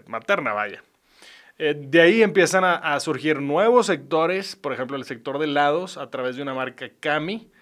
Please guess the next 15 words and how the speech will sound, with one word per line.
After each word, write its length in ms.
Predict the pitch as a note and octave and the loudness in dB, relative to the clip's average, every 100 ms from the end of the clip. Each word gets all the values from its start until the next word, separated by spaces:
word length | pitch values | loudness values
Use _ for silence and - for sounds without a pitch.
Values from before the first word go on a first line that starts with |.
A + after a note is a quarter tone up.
| _ - - _ _ | _ -20 -20 _ _
y 200 | F3 D#3 | -2 2
empiezan 720 | D3 D3 - D#3+ D3+ C3 D#3+ | 2 -2 -2 2 2 2 2
a 100 | D#3 | 2
desarrollar, 1080 | C#3+ D#3 C3 C3+ D3+ C3 C3 C3 C3 C3 - _ _ | 0 -2 -4 -2 -2 0 0 0 -2 -6 -16 _ _
eh, 160 | D3+ C3+ - | -12 -12 -12
todos 220 | - D3+ D#3+ | -4 -2 -2
los 100 | D#3 | -4
suplementos 520 | D3+ C#3 C#3 C3 D#3+ | -6 -6 -6 -6 -4
alrededor 880 | C#3+ C3 B2+ B2 B2 C3 C3+ C3 - | -2 -2 -2 0 0 2 2 0 -8
de 220 | C#3 B2 | -8 -6
helados 500 | A#2+ D#3 G3 A3 A3+ | -2 2 4 4 0
y 60 | D#3+ | -6
alrededor 400 | C3 C3 A#2+ B2 | -4 -2 -2 -4
de 80 | |
leche. 420 | C3+ F#3+ G3 G#3+ | -2 -2 -2 -4